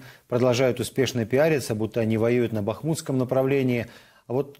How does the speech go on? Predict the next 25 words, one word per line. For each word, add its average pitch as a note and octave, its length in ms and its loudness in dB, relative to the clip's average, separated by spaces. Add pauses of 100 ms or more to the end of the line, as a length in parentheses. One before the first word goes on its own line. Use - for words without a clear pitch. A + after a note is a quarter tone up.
вроде D3 320 -2
бы D3 100 -2
как D3+ 220 -6
воевать D3+ 400 2
и - 20 2
умирать C#3 380 0
они C3 160 0
не C3 100 0
спешат, F3 640 -2
э, G2+ 220 -2
а G2 160 0
за B2+ 160 0
них D#3 240 0
это B2 140 -6
как - 180 -16
раз A2+ 200 0
делают A#2 440 0
вот G#2 180 -4
русские, A2+ 540 0
ну A#2+ 160 0
и G#2+ 40 0
какое-то A2+ 400 -6
количество G#2 380 -4
бурятов, G2+ 540 0
наверное. F2 480 -14